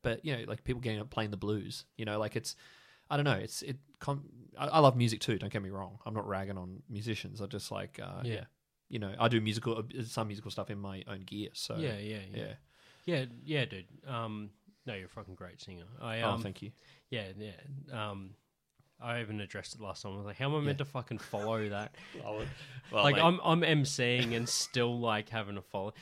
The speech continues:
Speaker 2: The thing is, like, in most cases, the M C has to follow and bring up everybody, right?
Speaker 1: Yeah.
Speaker 2: Um, so it's just like, okay, so, yeah, cool. I'll fucking have to, I have to bring the crowd.
Speaker 1: <laughs> No,
Speaker 2: This
Speaker 1: it's
Speaker 2: is go-,
Speaker 1: fine,
Speaker 2: this is
Speaker 1: though.
Speaker 2: gonna be slightly
Speaker 1: Yeah.
Speaker 2: easier because I have to just bomb a little bit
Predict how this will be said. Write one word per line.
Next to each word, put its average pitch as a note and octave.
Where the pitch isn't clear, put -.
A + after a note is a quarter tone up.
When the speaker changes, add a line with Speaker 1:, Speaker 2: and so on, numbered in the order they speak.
Speaker 2:
The D3+
thing G3
is, D3+
like, G#2+
in B2
most C3+
cases, G2
the G#2+
M A2+
C A#2
has G#2
to F#2+
follow F2+
and F#2+
bring G2
up F2
everybody, F#2+
right? A#1+
Speaker 1:
Yeah. A#2+
Speaker 2:
Um, G2
so G#2
it's -
just -
like, G#2
okay, G2+
so, F#2+
yeah, G#2
cool. A2
I'll F#2
fucking G2+
have G#2+
to, G#2+
I B2+
have C3+
to C#3+
bring C3+
the A#2+
crowd. -
Speaker 1:
<laughs> -
No, G3
Speaker 2:
This C3
Speaker 1:
it's F3
Speaker 2:
is -
go-, G3
Speaker 1:
fine, F#3
Speaker 2:
this F3
is A2+
Speaker 1:
though. A2
Speaker 2:
gonna G3+
be E3+
slightly C3
Speaker 1:
Yeah. A2+
Speaker 2:
easier C#3
because C#3
I B2
have B2
to C3
just -
bomb A#2
a A#2+
little G2+
bit F#2+